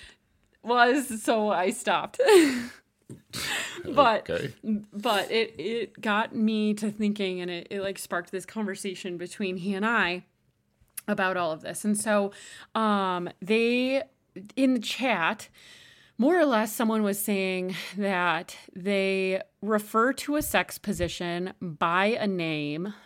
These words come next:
Speaker 1: um, and that name, should I share it? That name was
Speaker 2: Mm.
Speaker 1: prone.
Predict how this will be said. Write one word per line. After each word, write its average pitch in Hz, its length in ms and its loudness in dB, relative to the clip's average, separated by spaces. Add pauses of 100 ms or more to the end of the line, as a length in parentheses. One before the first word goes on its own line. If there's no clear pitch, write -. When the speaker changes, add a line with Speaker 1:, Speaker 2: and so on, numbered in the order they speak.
(140)
Speaker 1:
um, 175 560 0 (100)
and 208 160 6
that 196 220 0
name, 208 460 0 (140)
should - 160 -4
I 208 40 0
share 165 280 -4
it? 208 180 -6 (400)
That 226 120 -2
name 269 240 8
was 285 160 4
Speaker 2:
Mm. - 60 -18
Speaker 1:
prone. 196 600 -2